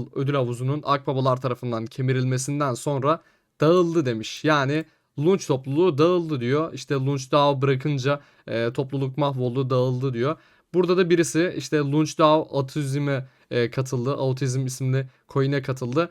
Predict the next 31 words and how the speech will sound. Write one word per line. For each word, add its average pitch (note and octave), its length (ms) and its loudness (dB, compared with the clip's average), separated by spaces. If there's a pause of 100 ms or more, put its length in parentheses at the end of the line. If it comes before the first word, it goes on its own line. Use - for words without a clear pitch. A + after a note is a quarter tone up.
(160)
"Sen F3 300 0
neden C#3 240 2
onlara B2+ 360 0
katılmıyorsun? B2+ 720 -4 (100)
Eminim D3+ 380 2
seni D#3 200 0
özlemiştir." C3+ 800 -2
diye A#2+ 240 0 (240)
birisi C3 280 -2
yorumda D3 400 2
bulunmuş. D3 360 -2
Wilshen C#3+ 460 0
de F3+ 160 0 (380)
"Önerin E3+ 380 4
için D#3+ 200 -4
teşekkür F3 420 0
ediyorum." C3 360 2
demiş. F3+ 260 -4
Sonrasında D#3 500 0
da F3+ 60 2
zaten D3+ 360 0 (340)
bu E3 80 -2
tarz D#3 280 2 (100)
paylaşımlarda C3+ 720 0
bulunduğunu C3+ 500 -2
görüyoruz. C#3+ 440 -2 (320)
Açıkçası, F#3+ 680 0 (380)
e, B2 600 -2 (180)
saçma F3+ 640 0
bir E3+ 220 2 (420)
karakter D#3 640 0